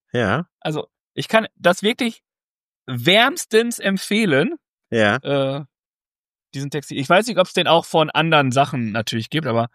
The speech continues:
Speaker 2: das ist jetzt von D M, keine Ahnung,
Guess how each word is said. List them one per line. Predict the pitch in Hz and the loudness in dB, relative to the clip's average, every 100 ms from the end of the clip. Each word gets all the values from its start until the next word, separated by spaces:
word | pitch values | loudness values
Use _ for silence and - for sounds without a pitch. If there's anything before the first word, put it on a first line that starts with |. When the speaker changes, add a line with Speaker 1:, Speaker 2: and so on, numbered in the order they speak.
| _ _ _ _ _ | _ _ _ _ _
Speaker 2:
das | 147 170 | -2 -2
ist | 147 | 0
jetzt | 160 - | -2 -2
von | - 147 135 127 - | -4 -2 -2 -6 -4
D | 139 | -2
M, | - 143 127 _ _ _ | 0 0 -2 _ _ _
keine | - 170 135 | -4 -2 0
Ahnung, | 113 110 | -2 -4